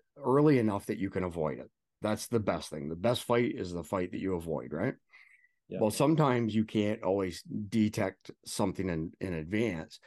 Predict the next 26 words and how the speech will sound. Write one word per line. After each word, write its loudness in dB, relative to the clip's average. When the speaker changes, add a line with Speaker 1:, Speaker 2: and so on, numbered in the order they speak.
Speaker 1:
So -2
the -2
second 0
thing, -4
D -2
two 2
in 0
his 0
world, -2
is -4
to -2
devalue 2
yourself -2
as -4
a -8
target. -2
And -4
I'll -2
speak -2
more 0
to 0
that 0
in -8
just -10
a -10
second. -4